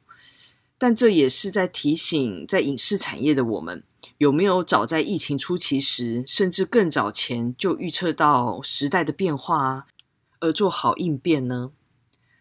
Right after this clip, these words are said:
大家都说传统企业、传统产业要做转型。是的，我们影视产业也要转型，而且随时要有因应变化的思考和能力。而这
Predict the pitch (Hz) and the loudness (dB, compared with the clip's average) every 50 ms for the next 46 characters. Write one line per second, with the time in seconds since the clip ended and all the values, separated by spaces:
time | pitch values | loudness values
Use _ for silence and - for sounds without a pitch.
0 | _ _ _ _ _ _ _ _ - 208 190 196 196 196 196 196 - 214 208 208 | _ _ _ _ _ _ _ _ -2 0 2 2 4 4 4 4 4 4 2 2
1 | - - 151 160 175 180 180 185 190 - - - 127 104 - - - 175 160 156 | 0 -2 -2 -2 -2 -2 -2 -2 0 0 0 0 -4 -6 -8 -4 0 2 4 4
2 | 143 131 - - 151 147 160 156 156 156 151 165 160 - - - 107 101 113 139 | 2 2 -2 -4 -4 -6 -6 -6 -6 -6 -6 -4 -4 -6 -6 -8 -8 -8 -4 -2
3 | 156 151 131 135 139 170 156 147 135 156 143 131 - - 92 - - - - - | 0 0 2 0 0 -2 -2 0 0 0 -2 -2 -2 -4 -6 -6 -6 -6 -6 -6
4 | 117 107 104 131 - _ _ _ _ _ - - _ - - - 269 233 190 175 | -6 -8 -8 -10 -12 _ _ _ _ _ -20 -20 _ 0 2 2 2 4 2 2
5 | 147 135 135 139 143 156 127 156 151 135 - - 269 220 - - 160 123 120 139 | 2 4 2 2 0 0 0 0 0 2 2 2 2 2 0 -2 -2 -4 -2 0
6 | 170 180 143 123 123 151 160 143 - 127 85 - - - - 80 73 78 - - | 0 0 0 0 0 -2 -2 -2 -4 -6 -4 -4 -6 -6 -6 -8 -10 -14 -18 -20
7 | _ _ _ _ _ _ _ _ _ _ _ - 202 214 - 196 156 - - 160 | _ _ _ _ _ _ _ _ _ _ _ -2 -2 2 4 2 2 2 2 2
8 | 160 170 190 - - 170 165 185 202 196 170 151 135 127 107 92 87 87 147 180 | 2 4 4 2 2 2 2 0 2 2 2 2 0 0 0 -2 -4 -4 -2 -2
9 | 190 208 185 160 - 196 175 147 131 - 180 156 147 131 127 - - 151 165 160 | 0 0 -2 0 0 0 0 0 -2 -2 -4 -2 -2 -2 -2 -2 -2 -2 -2 -2
10 | - - 127 - - - 113 117 117 113 110 113 135 156 127 - - _ _ _ | -2 -4 -6 -6 -6 -6 -6 -6 -4 -4 -4 -4 -2 -2 -2 -4 -6 _ _ _
11 | _ _ _ _ _ _ _ _ _ _ _ - 165 180 180 - - 262 240 208 | _ _ _ _ _ _ _ _ _ _ _ -2 0 0 0 0 2 4 4 4
12 | 165 - | 4 2